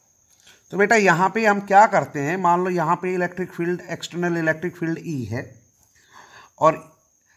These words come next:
इस एक्सटर्नल इलेक्ट्रिक फील्ड में एक पॉइंट ये है पी वन जिसका पोजीशन वेक्टर आर वन है और इसी में एक पॉइंट ये है पी टू जिसका पोजीशन वेक्टर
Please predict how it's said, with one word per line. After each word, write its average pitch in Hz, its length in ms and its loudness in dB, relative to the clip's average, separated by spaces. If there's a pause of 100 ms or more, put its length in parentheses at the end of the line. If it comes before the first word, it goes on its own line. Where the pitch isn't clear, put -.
(140)
इस 170 140 -4
एक्सटर्नल 196 480 0
इलेक्ट्रिक 180 360 0
फील्ड 175 240 -2
में 185 120 0
एक 190 340 -4
पॉइंट 165 360 0
ये 135 240 -2
है 156 140 -2 (120)
पी 131 260 -6
वन 151 240 -2 (1000)
जिसका 143 340 -4
पोजीशन 156 480 -4
वेक्टर 151 320 -4 (160)
आर 120 200 4
वन 135 220 -2
है 147 180 -12 (1300)
और 151 220 0
इसी 196 280 -4
में 208 140 -2
एक 180 320 -2
पॉइंट 170 360 0
ये 156 220 -4
है 156 140 -2 (100)
पी 123 300 -10
टू 156 200 -8 (1800)
जिसका 143 340 -4
पोजीशन 156 440 -4
वेक्टर 127 380 -4